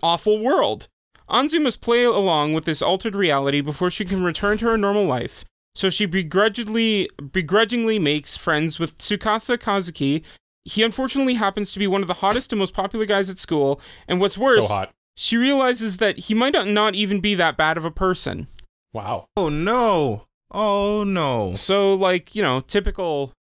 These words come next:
Speaker 1: shoujo fare.
Speaker 2: J-, can you even imagine being hot and
Speaker 1: Yeah.
Speaker 2: not a horrible person?
Speaker 1: And not a horrible
Speaker 2: <laughs>
Speaker 1: person. I,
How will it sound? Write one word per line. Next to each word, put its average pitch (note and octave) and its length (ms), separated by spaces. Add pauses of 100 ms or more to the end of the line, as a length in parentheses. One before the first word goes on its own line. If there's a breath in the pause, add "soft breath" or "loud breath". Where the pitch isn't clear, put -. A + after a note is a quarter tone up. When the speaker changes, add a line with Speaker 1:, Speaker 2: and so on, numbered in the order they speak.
(120)
Speaker 1:
shoujo C3+ 680 (340)
fare. C3 360
Speaker 2:
J-, F3+ 200 (260)
can - 120
you C4+ 80
even D#4 160
imagine D#3 480
being D#3 220
hot A2+ 540 (240)
and C3 240
Speaker 1:
Yeah. E3 140
Speaker 2:
not D3+ 160
a D#3 60
horrible D#3+ 340
person? F3+ 640
Speaker 1:
And D3 260
not D#3+ 180
a F3+ 60
horrible D3+ 320
Speaker 2:
<laughs> C3+ 120
Speaker 1:
person. D#3 260
I, C3 300